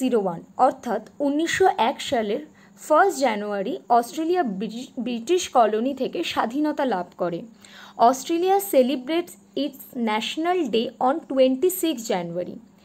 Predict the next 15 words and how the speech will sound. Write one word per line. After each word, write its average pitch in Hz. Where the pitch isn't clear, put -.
It 359
has 262
six 349
self-governing 269
states 254
and 262
two 320
centrally 294
administrative 247
territories। 196
Now 277
I -
want 349
to 359
discuss 330